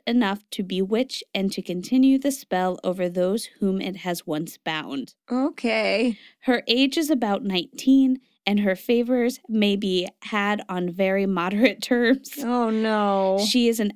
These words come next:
Speaker 1: excellent bedfellow, being fond of the sport, and is from the country." So she's
Speaker 2: Huh.
Speaker 1: just, like,
Speaker 2: I'm
Speaker 1: an
Speaker 2: a country
Speaker 1: ugly
Speaker 2: lass.
Speaker 1: country girl that just likes to fuck.
Speaker 2: Oh,
Speaker 1: <laughs>
Speaker 2: no. Oh,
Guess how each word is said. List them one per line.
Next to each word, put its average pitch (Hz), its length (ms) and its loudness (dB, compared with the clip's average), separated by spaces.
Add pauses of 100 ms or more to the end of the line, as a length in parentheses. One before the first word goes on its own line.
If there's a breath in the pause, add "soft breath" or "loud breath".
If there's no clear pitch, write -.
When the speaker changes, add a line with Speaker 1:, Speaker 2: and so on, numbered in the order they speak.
Speaker 1:
excellent 262 600 0
bedfellow, 185 760 -2 (120)
being 196 340 2
fond 208 420 0
of 202 100 -4
the 180 80 -4
sport, 170 480 -6 (140)
and 269 120 6
is 277 120 0
from 302 200 0
the 320 80 0
country." 214 600 -6
So - 180 -10
she's 269 200 2
Speaker 2:
Huh. 277 40 4
Speaker 1:
just, 294 180 0
like, 233 380 -2 (220)
Speaker 2:
I'm 539 240 6
Speaker 1:
an 554 60 4
Speaker 2:
a - 20 -4
country 294 380 4
Speaker 1:
ugly 254 80 8
Speaker 2:
lass. 254 440 4
Speaker 1:
country 233 440 0
girl 208 320 2
that 196 120 -2
just 196 260 -2
likes 180 400 -4
to 180 100 -4
fuck. - 340 -12
Speaker 2:
Oh, 330 420 4
Speaker 1:
<laughs> 302 180 0
Speaker 2:
no. 349 800 4
Oh, 247 460 4